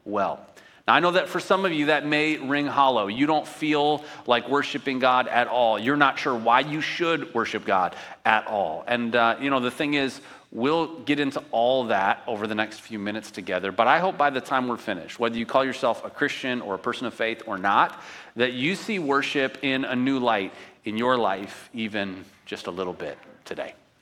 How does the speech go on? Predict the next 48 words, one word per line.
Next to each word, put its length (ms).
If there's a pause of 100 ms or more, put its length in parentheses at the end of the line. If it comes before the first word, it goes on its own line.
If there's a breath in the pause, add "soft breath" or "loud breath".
(600 loud breath)
Now, 120
before 280
we 140
begin, 260
I'm 80
gonna 140
pray 220
for 220
us. 200
And 80
if 100
you've 140
never 220
been 200
here 140
before 400
or 20
never 240
heard 160
me 140
speak, 420
I 100
pray 280
kneeling. 320 (480 loud breath)
And 40
the 60
reason 300
that 100
I 80
do 200
that 420
is 320
this 240
expression 560
of 160
worship 400
to 100
God, 320
that 80
I 80
wanna 220
remind 300
myself 420
and 80
remind 260
all 300
of 80
us 260